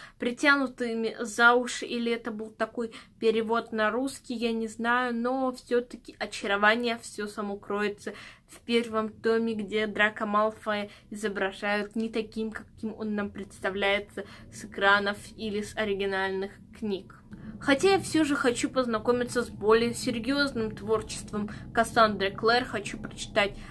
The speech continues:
"Орудие смерти", хотя бы начать немножечко, чтобы знать, что это за автор, чтобы знать, как она себя проявляет уже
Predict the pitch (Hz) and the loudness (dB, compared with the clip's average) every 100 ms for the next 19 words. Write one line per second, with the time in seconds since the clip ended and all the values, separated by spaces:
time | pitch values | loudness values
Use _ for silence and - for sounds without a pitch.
0 | - 233 247 226 214 214 - 214 240 240 | 4 6 6 6 2 2 -2 4 4 4
1 | 254 240 220 233 220 226 233 233 233 247 | -4 -6 0 2 2 0 2 2 2 0
2 | 214 208 202 202 220 240 240 226 - 226 | -2 -2 -6 -2 0 -2 -2 -8 -6 -6
3 | - 226 208 208 214 214 196 - - - | -6 -6 -6 -2 2 4 2 -6 -14 -14
4 | - - 233 214 208 202 208 208 170 214 | -16 -2 2 2 2 -2 0 4 8 8
5 | - - 240 - 233 214 220 220 220 220 | 8 2 -4 -4 -4 -2 -4 2 2 2
6 | - 226 233 220 220 233 214 220 247 254 | 2 0 0 -4 -4 0 2 2 2 2
7 | 254 220 233 233 233 - 226 233 | 2 2 4 4 0 -6 -4 -2